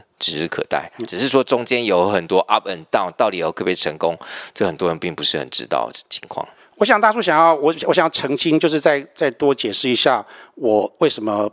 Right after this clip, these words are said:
Speaker 2: 比较不是那么看好特斯拉股票。我们必须把特斯拉这个公司、这个股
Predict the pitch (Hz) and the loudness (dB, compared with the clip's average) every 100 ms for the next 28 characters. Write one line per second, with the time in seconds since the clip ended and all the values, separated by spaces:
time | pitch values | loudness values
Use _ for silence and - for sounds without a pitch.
0 | - 104 139 120 - - - 139 123 143 | -8 -2 0 0 -4 -8 -2 0 0 0
1 | 110 98 - 131 - 110 110 87 - 135 | -2 -4 -2 -2 0 0 -2 -6 -4 -4
2 | - _ _ _ _ - - _ 156 202 | -4 _ _ _ _ -20 -20 _ 2 2
3 | 254 269 - 240 170 123 - 185 - 160 | 0 0 0 2 2 0 0 0 4 4
4 | 151 - 147 123 - 139 147 - 135 139 | 4 2 -4 -2 0 0 0 -2 -2 0
5 | 127 - | 0 -2